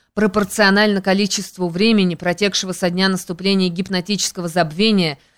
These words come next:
и часто подобный взрыв воспоминаний может иметь гибельные последствия». «Напоминать-то ей будет некому. Один Степан да я знаем только об этой комедии нашего брака»,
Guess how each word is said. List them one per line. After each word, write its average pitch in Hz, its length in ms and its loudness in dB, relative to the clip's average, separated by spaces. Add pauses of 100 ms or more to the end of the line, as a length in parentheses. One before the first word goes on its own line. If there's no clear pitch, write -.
(220)
и 196 80 -4
часто 214 380 2
подобный 208 440 4
взрыв 190 380 -2
воспоминаний 185 640 2
может 180 340 -2
иметь 190 320 2 (220)
гибельные 196 500 2
последствия». 160 920 -4 (600)
«Напоминать-то 190 680 0
ей 208 180 2
будет 196 320 -4
некому. 175 540 -2 (280)
Один 196 300 2
Степан 240 440 2
да 190 80 2
я 220 240 4
знаем 180 320 0
только 185 300 0
об 180 100 2
этой 190 180 -2
комедии 190 480 2
нашего 185 380 0
брака», 170 560 2